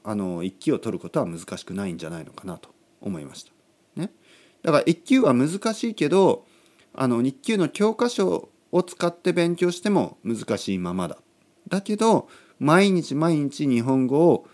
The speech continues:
えー、使う生活をしていれば、そういう人たちにとっては、えー、日本語能力検定はそんなには難しくないという、そういう結論ですね。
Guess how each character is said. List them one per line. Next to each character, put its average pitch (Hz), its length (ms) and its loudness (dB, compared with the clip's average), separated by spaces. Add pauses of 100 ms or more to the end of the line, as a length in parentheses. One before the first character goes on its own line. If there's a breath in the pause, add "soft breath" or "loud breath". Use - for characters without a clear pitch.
(240 soft breath)
え 104 180 -2
ー、 90 40 -6
使 - 320 2
う 127 240 2
生 135 240 0
活 139 300 -6
を 120 60 -2
し - 120 -12
て 160 160 0
い 165 40 0
れ 175 120 -2
ば、 185 260 0 (240 soft breath)
そ 190 240 0
う 208 60 4
い 214 80 0
う 208 80 0
人 214 240 -6
た 214 100 -2
ち 165 180 -6
に 151 80 -4
と 175 120 -6
っ - 20 -6
て - 160 -8
は、 208 320 2 (340 soft breath)
え 107 220 -6
ー、 95 60 -4
日 98 100 -4
本 101 140 -4
語 87 120 -10 (240)
能 113 140 -4
力 95 160 -4
検 95 200 -6
定 82 60 -6
は 76 80 -10
そ 151 180 -4
ん 170 140 -2
な 185 80 0
に 202 140 2
は 113 60 0
難 90 340 -6
し - 80 -16
く - 120 -12
な 95 160 -6
い 73 100 -12 (200)
と 151 100 0
い 175 180 6
う、 - 80 -2
そ - 160 -2
う 233 40 0
い 226 60 -2
う 208 40 -8
結 - 240 -8
論 123 140 -4
で - 80 -20
す - 100 -20
ね。 190 200 -4